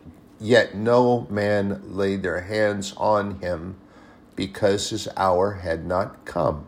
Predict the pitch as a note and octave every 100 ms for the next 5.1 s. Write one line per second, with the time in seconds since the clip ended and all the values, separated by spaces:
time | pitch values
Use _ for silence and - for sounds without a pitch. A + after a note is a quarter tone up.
0 | - - - - - - - - - -
1 | - C3 C#3+ C#3+ D3 - - D#3+ D3 F#2+
2 | D#2+ C2 - - - - - - - A#2
3 | A#2+ C3 C#3+ C#3 C3+ B2 G#2+ A#2 D3 C#3
4 | F2+ D2+ - - E2+ - F2 - D#2+ D2+